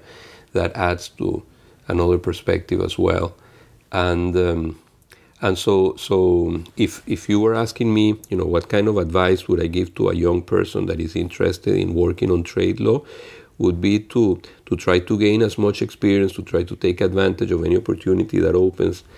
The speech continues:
not necessarily to put all the eggs in one basket.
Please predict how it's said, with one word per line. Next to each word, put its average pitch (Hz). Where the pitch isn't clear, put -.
not 98
necessarily 101
to 104
put 90
all 92
the 95
eggs 92
in 90
one 87
basket. 92